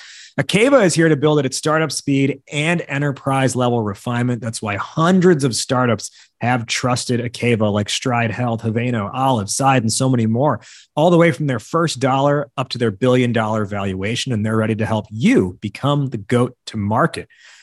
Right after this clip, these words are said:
I send startups to Akeva all the time, and they've got a killer offer for you. It's called a You Call It code review.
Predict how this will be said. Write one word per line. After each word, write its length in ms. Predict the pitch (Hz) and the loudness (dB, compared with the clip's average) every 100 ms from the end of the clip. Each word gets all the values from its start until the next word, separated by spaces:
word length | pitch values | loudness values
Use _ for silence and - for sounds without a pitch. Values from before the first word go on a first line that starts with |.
| _ | _
I 80 | 127 | -4
send 260 | 127 143 131 | 0 0 2
startups 280 | 139 139 135 | 2 2 2
to 160 | 139 | 0
Akeva 500 | - 139 139 139 135 | 2 0 2 2 0
all 340 | 135 139 160 160 | -2 0 0 -2
the 140 | 139 | -4
time, 720 | - - - 196 190 110 120 - - - | -8 -12 -2 2 2 2 0 -4 -14 -10
and 120 | 131 139 | -4 0
they've 80 | |
got 160 | 165 165 | 2 0
a 140 | 127 - | -2 -8
killer 540 | - 175 180 180 - | -6 -2 0 0 -2
offer 340 | 135 131 127 120 | -4 -4 -4 -6
for 320 | - 117 113 | -4 -2 0
you. 420 | 110 120 85 90 _ | 2 0 0 -10 _
It's 100 | - | -2
called 200 | 180 160 | 2 4
a 80 | 131 | 2
You 320 | 117 127 233 | 2 2 2
Call 340 | - 147 156 | 0 -4 -4
It 140 | 160 - | -6 -10
code 300 | - 123 131 | -8 -4 -2
review. 540 | 117 107 107 85 78 | -2 -4 -6 -8 -12